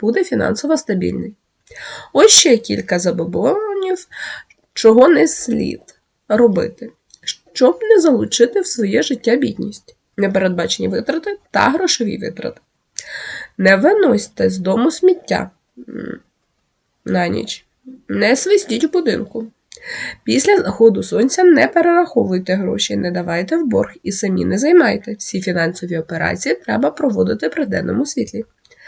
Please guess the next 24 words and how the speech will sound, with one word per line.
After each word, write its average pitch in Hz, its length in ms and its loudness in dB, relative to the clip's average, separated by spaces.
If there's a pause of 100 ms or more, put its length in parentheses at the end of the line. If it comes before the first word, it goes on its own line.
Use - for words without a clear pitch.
(560)
Не 190 220 2
залишайте 226 680 2
на 202 140 -2
столі 196 400 -2
порожніх 220 540 0
пляшок. 220 540 -2 (880)
Не 180 260 4
кладіть 240 440 4
на 190 140 0
кухонний 190 480 -2
стіл 233 300 0
грошові 226 460 0
купюри 240 460 0
і 311 40 2
ключі, - 440 0 (600)
особливо 190 540 2
на 311 160 4
ніч. 202 340 -6 (720)
Не 190 200 4
залишайте 214 640 4
відкритим 180 580 -2
відро 170 300 -2
для 185 160 -2
сміття 196 580 0